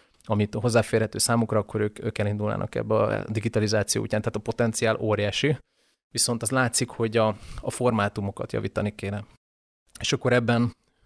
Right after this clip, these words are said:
egy ilyen jó példa például Magyarország, tehát nem Magyarországról, jön Spanyolországból, ahol bevezettek egy olyan voucher programot, amiben a, a digitalizációban szerepet vállaló, ö, vállalati közösség,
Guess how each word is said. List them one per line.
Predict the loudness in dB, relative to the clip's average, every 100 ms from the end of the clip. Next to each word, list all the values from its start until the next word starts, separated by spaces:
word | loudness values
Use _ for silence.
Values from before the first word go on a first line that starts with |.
| -16
egy | -4 -2 2
ilyen | 2
jó | 4 4
példa | 4 4 4
például | 2 2 0
Magyarország, | 2 2 4 2
tehát | 0 2
nem | 2
Magyarországról, | 4 4 4 2 2 2
jön | 0 -2 -12 -16
Spanyolországból, | -4 2 4 4 4 4 4 4 2
ahol | 4
bevezettek | 2 2 2 0 -2
egy | 2
olyan | 4 4
voucher | 2 2 0
programot, | 0 0 2 2 0 -6 -20 _ _ _
amiben | -2 2 4
a, | 4 4 0 -4
a | -2
digitalizációban | -2 2 2 2 0 2 0 0 0 -2 -2 0
szerepet | 0 2 2 0
vállaló, | 2 2 4 2 0 -2 -8 -14 _
ö, | -8 0
vállalati | 0 2 2 0 -2 -4
közösség, | 0 0 0 2 2 2